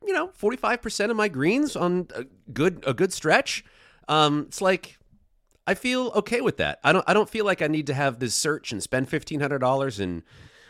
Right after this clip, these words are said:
buy new irons and a new driver. Like, I feel like every decade or so, maybe I'll consider it. But other than that, I, I just feel like the chase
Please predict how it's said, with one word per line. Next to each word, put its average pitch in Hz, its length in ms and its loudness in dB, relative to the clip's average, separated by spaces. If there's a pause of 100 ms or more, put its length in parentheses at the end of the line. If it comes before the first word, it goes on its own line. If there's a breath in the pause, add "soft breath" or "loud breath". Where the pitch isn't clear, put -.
(120)
buy 135 200 2
new 147 160 4
irons 139 440 2
and 80 100 -6
a - 20 -4
new 123 160 0
driver. 135 460 0
Like, 107 220 -2
I 147 60 -6
feel 240 200 -6
like 220 180 0
every 208 300 -2
decade 135 600 -4
or 87 80 -6
so, 90 400 -4 (400 loud breath)
maybe 139 300 4
I'll 143 100 6
consider 135 460 -2
it. - 100 -6
But 110 120 -4
other 254 280 -4
than 135 180 -2
that, 147 300 -2
I, - 280 -6
I 165 80 0
just 233 160 -4
feel 196 120 -6
like 180 160 -4
the 117 80 -12
chase - 480 -4